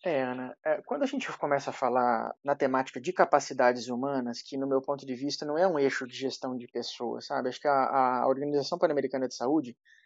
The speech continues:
e a O M S traz esse eixo com o nome mais adequado. Nós estamos falando de capacidades humanas em saúde, né? É, a gente tem, a gente tem dívidas históricas. Primeiro que a gente não regula a formação médica no Brasil, né, Ana?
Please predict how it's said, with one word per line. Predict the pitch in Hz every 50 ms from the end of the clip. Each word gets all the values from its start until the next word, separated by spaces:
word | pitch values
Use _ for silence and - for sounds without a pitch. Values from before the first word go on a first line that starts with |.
| _ _ -
e | 139 143
a | 143
O | 143
M | 139 131 127 127
S | 139 147 147 139 - 135 -
traz | - 165 165 175 180 156 143
esse | 135 131 - - 147
eixo | 147 143 -
com | 151 - 139
o | 135
nome | 135 139 143 143
mais | 139 135 139 143 143
adequado. | 143 147 156 151 - 127 120 113 110 110
Nós | 117 117 120
estamos | - 165 156 -
falando | 160 160 160
de | 160 -
capacidades | - 156 - 165 165 - - 156 139 143 160 185 190 185 175 147
humanas | 147 135 131 135 143 147 139 135 131
em | 135 131
saúde, | - - 123 113 107 107 104 - - -
né? | 117 135 147 147 _ - - - - - - - - - - _ -
É, | 151 143
a | - 151 156
gente | 160 208 208 - -
tem, | - 214 233 247 254 240 202 180
a | -
gente | 139 185 190 -
tem | - 226 226 220
dívidas | 147 127 151 175 185 190 175 185 175 160
históricas. | 175 - - - - 135 139 151 151 123 110 107 - - -
Primeiro | - 190 196 208 247 285 294 -
que | -
a | 254 208
gente | 190 226 220 - 226
não | 240 233
regula | 220 269 262 175 151 151 185 214 196 147 127 127
a | 123
formação | - - 135 131 131 123 - - 135 123
médica | 127 123 120 120 - - 131
no | 123 120
Brasil, | 123 123 123 117 117 117 110 107
né, | 113 123 120
Ana? | 113 107 110